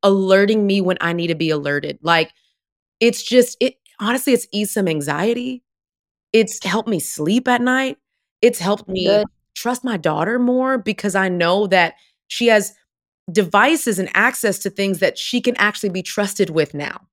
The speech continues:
Speaker 1: That sh-, she's not just out there floating, making her own decisions and stumbling into things, but that she has freedom. She even feels, like, more ownership and independence because I can give that to her because I've put her in a safe position.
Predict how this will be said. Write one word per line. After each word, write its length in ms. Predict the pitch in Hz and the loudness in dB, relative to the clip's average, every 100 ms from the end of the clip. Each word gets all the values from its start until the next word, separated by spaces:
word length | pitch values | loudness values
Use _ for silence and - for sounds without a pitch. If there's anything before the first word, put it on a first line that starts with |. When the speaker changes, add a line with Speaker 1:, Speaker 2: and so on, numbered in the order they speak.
| _ _ _ _ _ _ - | _ _ _ _ _ _ -4
Speaker 1:
That 100 | 202 | -4
sh-, 120 | 202 208 | -4 -8
she's 200 | 220 220 | -2 0
not 200 | 247 233 | 2 2
just 340 | 190 254 - _ _ - | 2 0 0 _ _ 0
out 220 | 196 208 | 0 2
there 140 | 226 | 2
floating, 640 | 196 - 208 202 208 190 180 | 0 -2 4 6 6 4 2
making 280 | 175 185 190 | 0 0 -2
her 140 | 180 | -4
own 160 | - 185 | -4 -4
decisions 560 | 170 - 185 185 165 | -4 -2 -2 -2 -6
and 180 | - 175 | -6 -6
stumbling 720 | - - 214 196 196 190 175 | -6 -4 0 2 2 0 -2
into 280 | - 180 175 | -2 -4 -4
things, 360 | - 160 156 139 | -4 -4 -4 -6
but 280 | - 175 - _ _ _ | 0 0 -2 _ _ _
that 120 | - 214 | -2 0
she 180 | 240 | 0
has 220 | 214 240 - | 0 -2 -4
freedom. 580 | - 175 175 196 262 | -12 -6 -2 2 0
She 260 | 254 - 262 | -2 -4 -2
even 340 | 269 277 247 190 | 2 4 2 -2
feels, 600 | - 190 262 233 156 - | -4 0 2 2 -2 -4
like, 200 | 147 - | -6 -4
more 520 | 180 214 214 190 165 _ _ - | 2 4 4 2 0 _ _ 4
ownership 600 | 208 254 220 - 185 165 | 6 8 4 0 -2 -2
and 100 | 143 | -2
independence 760 | 185 170 160 - 190 190 - - | -2 0 0 0 -2 -2 -4 -8
because 240 | - 196 | -6 -2
I 120 | 185 | 0
can 260 | 170 156 143 | -2 -6 -8
give 260 | - 240 214 | 2 2 4
that 200 | 175 170 | 0 -2
to 140 | 151 | -8
her 120 | 151 156 | -4 -4
because 280 | 156 - | -6 -10
I've 180 | 160 151 | -10 -10
put 160 | - 180 | -6 -2
her 100 | 165 | -2
in 60 | 151 | -4
a 40 | |
safe 340 | - 151 143 | -6 -6 -6
position. 540 | - 143 147 - - | -8 -4 -4 -4 -14